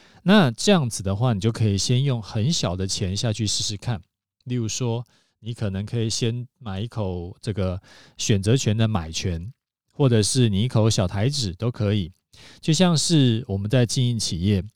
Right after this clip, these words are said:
那我们很常见的就是这个最小可行性的观念，用最小的成本、最快的速度去验证这个方法可不可行，就是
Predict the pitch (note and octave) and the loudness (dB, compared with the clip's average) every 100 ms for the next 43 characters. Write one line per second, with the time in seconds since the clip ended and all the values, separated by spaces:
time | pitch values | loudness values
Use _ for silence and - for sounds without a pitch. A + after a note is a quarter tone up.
0 | _ _ _ _ _ B2 A#2 G#2 A2 G#2 | _ _ _ _ _ -2 0 2 2 2
1 | G2 G2 A#2 D3 G#2 G2 G2+ A2 G2 F2+ | 0 0 2 0 0 -2 0 2 0 0
2 | G2 F#2+ F2+ - - - - D#3+ A#2 A2 | -2 0 -2 -6 -16 -14 2 4 4 2
3 | A2 - F#2+ G#2 A#2+ F#2+ F2+ F#2 F#2+ D#2+ | 0 -2 -2 -2 -2 -2 -2 -2 -4 -4
4 | _ C3 C3 A#2+ G#3 D#3 G2 F#2 - G2 | _ -2 -2 2 2 4 0 0 -2 -2
5 | A2+ B2 D#2+ - _ - C3 A2 D3+ A#2 | 2 0 0 -12 _ 0 0 2 2 2
6 | F#2+ B2 G#2+ G#2 F#2 A2 A2+ E3 A2+ - | 2 0 0 0 -2 -4 2 2 2 -2
7 | A2 G2 A2+ G2+ - - - _ _ - | -2 -2 0 -2 -2 -16 -20 _ _ -2
8 | C#3+ D3+ D#3 A2 D#2 G2 - G2+ F2+ - | 0 0 -2 -2 -2 -10 -6 -4 -4 -4
9 | F2+ F2+ - D#2+ G2 _ _ _ - G#2+ | -4 -2 -6 -8 -16 _ _ _ -6 -4
10 | - A2+ G2 F2+ F2 E2+ | -2 -2 -2 -2 -4 -8